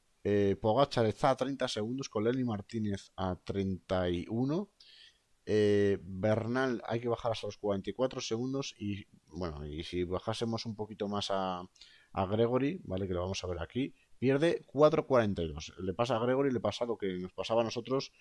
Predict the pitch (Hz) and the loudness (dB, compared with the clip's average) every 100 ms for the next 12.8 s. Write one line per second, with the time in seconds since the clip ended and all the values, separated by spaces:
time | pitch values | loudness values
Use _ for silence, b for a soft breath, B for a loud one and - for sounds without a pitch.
0 | b b b _ - 95 95 95 92 92 | b b b _ -4 0 2 2 0 0
1 | 92 101 98 113 - 123 - - _ _ | -2 0 2 0 0 -2 -2 -8 _ _
2 | 92 92 90 87 95 95 117 110 107 107 | 0 4 4 2 0 0 0 -2 -2 -2
3 | 90 - - - - 110 95 92 87 92 | -4 -14 -20 -20 -4 -2 0 -2 -2 -4
4 | 90 92 101 110 98 113 127 143 - b | -2 -2 -2 -4 0 0 0 -6 -10 b
5 | b b - - - - _ - - - | b b -18 -20 -20 -20 _ -14 -12 -2
6 | 110 110 120 117 113 120 147 - 98 - | 0 2 2 4 4 4 0 -2 -6 -4
7 | 95 110 120 95 85 85 85 - 87 - | -2 -2 -4 -8 -8 -6 -6 -6 -8 -8
8 | 87 82 92 120 254 - - - B B | -8 -2 0 -2 -6 -16 -16 -16 B B
9 | B B _ 107 104 101 95 95 95 92 | B B _ 0 4 4 4 4 4 4
10 | 92 90 85 101 98 90 80 82 87 87 | 2 0 -2 0 2 2 0 -8 -6 -6
11 | 80 98 110 117 - 107 95 110 - 120 | -4 -4 0 2 2 -2 -4 -4 -4 -4
12 | - 95 90 87 85 85 85 | -2 -2 0 0 0 -2 -4